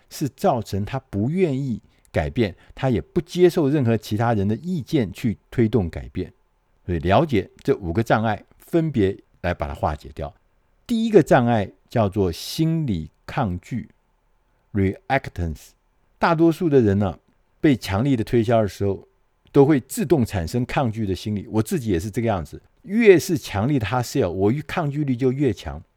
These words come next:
明明很多非常好的构想、非常好的服务、非常棒的产品，但是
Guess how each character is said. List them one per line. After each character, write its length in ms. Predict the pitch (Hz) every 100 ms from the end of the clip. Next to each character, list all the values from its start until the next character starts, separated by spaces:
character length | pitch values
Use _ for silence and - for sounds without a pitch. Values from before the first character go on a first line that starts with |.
| _ _
明 180 | 135 180
明 240 | 196 202 - _
很 240 | - 110 113
多 300 | 160 165 -
非 320 | - - 226
常 160 | 190 190
好 300 | 135 101 92
的 220 | 101 123 - _
构 180 | - 147
想、 260 | 107 80 - _ _
非 260 | - - 208
常 180 | 185 160
好 220 | 95 87
的 100 | 104
服 320 | - 101 120
务、 100 | 90 - _
非 220 | - 180
常 200 | 147 131 -
棒 240 | 160 123
的 320 | 110 98 90 - _ _ -
产 220 | - 131
品， 200 | 104 -
但 180 | - 147
是 260 | 143 120